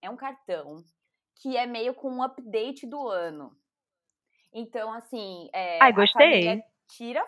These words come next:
Speaker 1: foto. T-, tem algumas que, tipo, ah, não deu tempo de tirar foto, eles vão lá e pegam umas fotos do ano e põem no cartão. Então, aí você entra no site, no,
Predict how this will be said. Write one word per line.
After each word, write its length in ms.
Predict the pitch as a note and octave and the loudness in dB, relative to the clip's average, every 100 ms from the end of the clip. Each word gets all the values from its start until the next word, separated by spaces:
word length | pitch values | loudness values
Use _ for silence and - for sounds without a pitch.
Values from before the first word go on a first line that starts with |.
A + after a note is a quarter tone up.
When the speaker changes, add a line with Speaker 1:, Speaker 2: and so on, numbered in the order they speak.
| - | -6
Speaker 1:
foto. 800 | G#3+ E3 D#3+ D#3+ E3+ - D4 - A#3+ | -4 -4 -4 -6 -10 -12 -14 -14 -14
T-, 100 | - - - _ _ - | -14 -14 -20 _ _ -16
tem 100 | F#4 | -12
algumas 340 | E4 F#4+ G4+ | -10 -8 -10
que, 120 | - E4+ | -10 -12
tipo, 340 | C4+ C4+ B3+ | -12 -8 -2
ah, 220 | A#3 G#3+ | 0 -2
não 160 | F#3+ G3+ | -8 -12
deu 120 | G#3+ | -12
tempo 240 | A3+ G3+ | -12 -14
de 80 | G3+ | -18
tirar 240 | - G#3+ G#3 | -12 -10 -8
foto, 520 | - F3+ F#3 A3 A#3+ | -4 -2 -2 -4 -8
eles 180 | G#3 G#3 | -12 -12
vão 120 | G3+ | -8
lá 240 | F3+ F#3+ | -6 -4
e 120 | G#3 F#3+ | -6 -10
pegam 280 | G#3 G3 F#3+ | -10 -10 -10
umas 180 | F3+ | -12
fotos 220 | F#3 F3+ F#3 | -10 -12 -12
do 220 | F#3+ F3+ | -10 -8
ano 420 | D#3+ F3 A3 A3 | -8 -10 -12 -14
e 80 | G3+ | -14
põem 280 | G3+ F#3+ F#3+ | -14 -14 -14
no 120 | F#3 | -16
cartão. 600 | F#3+ - F#3 F3 G3+ B3 _ _ _ G3+ | -16 -8 -4 -4 -6 -12 _ _ _ -8
Então, 240 | F#3+ B3 | -4 -4
aí 140 | A#3+ | -6
você 180 | A#3 A#3 - | -10 -12 -10
entra 240 | A3 B3+ | -12 -10
no 120 | A#3+ A#3+ | -12 -12
site, 760 | - F#3 F#3+ A3 - D4 C#4+ _ | -2 0 0 -2 -8 -14 -16 _
no, 140 | A3 | -18